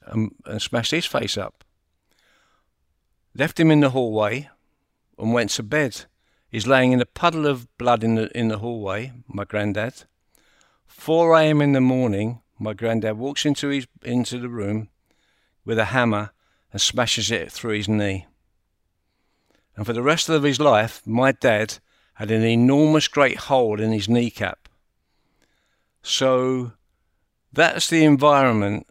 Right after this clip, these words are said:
that I grew up in. So when you ask the question about "he also loved me,"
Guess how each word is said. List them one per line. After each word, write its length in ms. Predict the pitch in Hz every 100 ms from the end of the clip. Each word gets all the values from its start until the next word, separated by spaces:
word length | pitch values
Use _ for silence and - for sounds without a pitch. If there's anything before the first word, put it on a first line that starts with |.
| -
that 180 | 107 107
I 160 | 113
grew 240 | 107 113 120
up 220 | 143 101
in. 360 | 85 - 95 _ _ _ _ _ _ _ _
So 380 | - 123 117 113
when 240 | 131 160
you 160 | 160 151
ask 200 | 143 -
the 80 |
question 640 | - 135 131 - 101 101 104
about 560 | 107 101 104 98 - _ _ _
"he 120 | 113
also 380 | 120 117 - 107
loved 320 | 107 131 147
me," 380 | 110 90 98 113